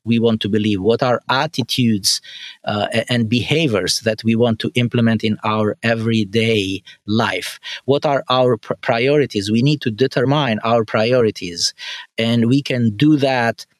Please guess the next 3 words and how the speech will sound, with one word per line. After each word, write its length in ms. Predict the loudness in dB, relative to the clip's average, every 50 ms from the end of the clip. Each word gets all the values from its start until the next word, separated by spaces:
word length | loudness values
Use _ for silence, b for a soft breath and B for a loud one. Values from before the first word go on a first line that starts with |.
| B B B B B B B -2
uh, 500 | 0 2 2 2 2 2 2 0 0 -2
based 920 | -4 -6 -8 -8 -8 -4 -2 -2 0 2 2 2 4 2 2 2 0 -4 -4 -2
on 560 | 0 0 2 2 2 2 4 4 4 2 2